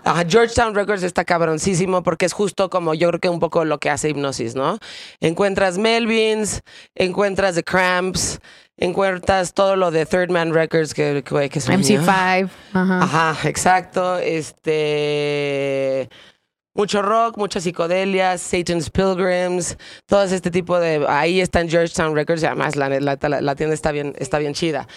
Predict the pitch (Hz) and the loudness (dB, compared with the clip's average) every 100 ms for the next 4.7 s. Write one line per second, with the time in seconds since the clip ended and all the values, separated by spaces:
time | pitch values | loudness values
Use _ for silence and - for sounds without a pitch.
0 | - - - 180 - - 175 196 226 285 | -20 -14 -2 -2 -2 -2 0 0 0 0
1 | 285 294 294 262 254 247 247 226 214 196 | -2 -2 -2 -2 -2 -4 -4 -4 -6 -6
2 | 196 208 - 165 170 190 185 165 160 156 | -4 -4 -2 -2 -2 -2 -2 -2 -2 -6
3 | - 185 170 156 160 165 156 - 165 170 | -2 -2 0 -4 -2 -4 -4 -2 -2 -2
4 | 156 147 - 226 220 233 | -4 -6 -2 -2 0 -4